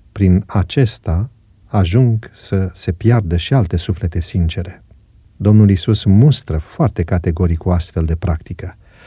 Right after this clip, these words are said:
Fariseii procedau în felul acesta. Erau niște impostori care duceau lumea la pieire de dragul propriului câștig. Despre ei, dar și despre cei care îi urmau,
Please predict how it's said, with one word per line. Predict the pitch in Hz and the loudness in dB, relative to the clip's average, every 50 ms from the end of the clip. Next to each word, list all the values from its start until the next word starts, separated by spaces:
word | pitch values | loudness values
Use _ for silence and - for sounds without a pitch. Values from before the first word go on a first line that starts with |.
| - - | -20 -8
Fariseii | - - 110 113 117 110 - - 170 127 90 78 76 80 | -4 0 2 2 2 2 2 2 2 2 2 2 0 -2
procedau | - 101 98 95 - - 87 82 110 104 92 82 | -2 -2 -2 0 0 0 0 2 2 2 2 2
în | 82 82 | 2 0
felul | 80 - 90 82 82 80 | 0 0 0 0 0 0
acesta. | 82 82 - 90 82 - - - - 87 - _ _ _ _ _ _ _ _ _ _ _ | -2 -2 -4 -6 -6 -6 -8 -12 -14 -16 -16 _ _ _ _ _ _ _ _ _ _ _
Erau | - 95 92 107 110 104 92 | -2 0 2 4 4 4 4
niște | 90 90 87 - - 92 | 4 2 0 0 -2 0
impostori | 87 95 95 87 - 101 90 82 - - 110 117 139 139 - _ _ _ _ _ _ _ _ _ _ _ _ | 2 2 2 2 0 -2 -4 -4 -4 -2 0 0 0 -2 -4 _ _ _ _ _ _ _ _ _ _ _ _
care | - 120 113 117 | -2 2 2 4
duceau | 110 117 110 - - 160 156 127 | 4 2 2 2 2 2 4 4
lumea | 98 92 110 120 104 82 78 78 80 85 - _ _ _ | 4 4 4 4 4 4 2 0 -2 -4 -8 _ _ _
la | - 101 95 | -2 -2 0
pieire | - - 92 87 92 101 110 85 82 80 | 0 0 0 2 4 4 4 2 2 2
de | 76 87 | 0 0
dragul | 78 82 104 101 90 85 90 82 82 - | 0 2 2 2 2 0 -2 -2 -4 -6
propriului | - - 151 131 - 104 90 85 87 | -4 -2 -2 -2 0 -2 -2 -2 -2
câștig. | 85 - - - - - - 76 76 - - _ _ - _ _ - - | -2 -4 -6 -6 -6 -6 -8 -8 -8 -10 -16 _ _ -20 _ _ -20 -14
Despre | - 90 90 101 92 - - - 95 | -6 0 0 0 0 0 0 0 2
ei, | 90 80 76 71 71 82 117 143 | 2 2 2 0 0 0 0 0
dar | 117 110 104 92 - | 0 2 2 0 0
și | - - - 151 | -2 -2 0 2
despre | 135 120 107 - - 101 | 2 2 0 0 0 -2
cei | 95 - - 170 143 92 | -2 0 0 0 0 0
care | 80 - 90 82 82 85 90 - | 0 -2 -2 -2 0 -2 0 2
îi | 104 95 92 82 | 2 2 4 2
urmau, | 80 76 76 76 76 71 71 76 92 127 - | 2 0 0 0 -2 -2 -2 -4 -6 -6 -8